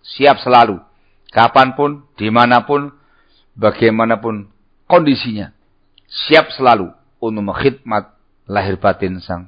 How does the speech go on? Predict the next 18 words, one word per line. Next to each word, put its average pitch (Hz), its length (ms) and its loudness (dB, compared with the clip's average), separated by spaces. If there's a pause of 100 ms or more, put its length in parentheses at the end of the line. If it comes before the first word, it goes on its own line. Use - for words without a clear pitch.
suami. 92 560 -10 (1400)
Ik-, - 160 -12
tadi, 95 160 -10 (320)
tadi 90 180 -12 (140)
saya 90 160 -12
katakan 101 320 -4
ikhlaskan 107 640 -6
niat 101 320 -8
supaya 101 320 -12
tidak 101 320 -14
merasa 95 800 -6
terbebani 95 640 -10 (560)
atau 95 480 -6
merasa 95 400 -8
tersiksa. - 640 -16 (800)
Nikmati, 196 640 -2 (400)
ikhlaskan 147 560 0
niat 120 320 -10